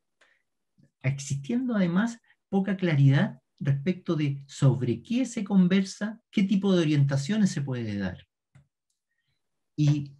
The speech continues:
la evidencia reporta que hay limitada evidencia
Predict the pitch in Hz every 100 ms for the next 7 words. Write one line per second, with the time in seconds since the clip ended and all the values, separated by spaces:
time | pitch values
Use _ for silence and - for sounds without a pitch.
0 | - 139 139 139 156 202 233 - 208 180
1 | - 139 139 185 202 _ _ _ - 156
2 | 151 151 143 139 180 196 185 147 143 185
3 | 220 - 220 220